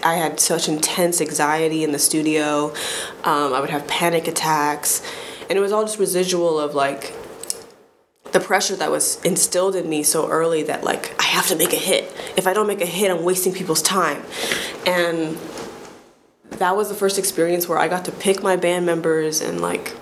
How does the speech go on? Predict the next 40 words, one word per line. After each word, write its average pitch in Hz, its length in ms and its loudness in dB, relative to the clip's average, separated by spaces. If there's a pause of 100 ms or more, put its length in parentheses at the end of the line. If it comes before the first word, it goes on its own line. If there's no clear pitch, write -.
(260)
off 254 220 2
of 190 100 0
vibes. 160 640 0
I 247 100 4
didn't 226 120 2
know 180 120 2
these 185 160 0
people. 151 420 0 (360)
I 208 120 2
literally 247 720 0 (300)
was, 214 200 2
I 196 100 2
met 190 340 0 (200)
all 185 180 2
of 214 120 -4
them 233 300 0
once. - 640 0 (840)
And 208 100 2
one 277 140 2
person 330 240 0
I 277 60 2
didn't 254 160 2
even 208 140 2
meet 233 140 0
in - 60 -6
person 226 320 0
once. 160 200 2
I 180 80 2
just 190 120 0
knew 208 180 2
him 196 80 -4
from 180 140 -6
Instagram. 160 640 2
And - 100 0
I 180 80 4
was 190 100 0
like, 175 160 -2
"You 302 60 0
seem 415 300 2
nice. 180 520 0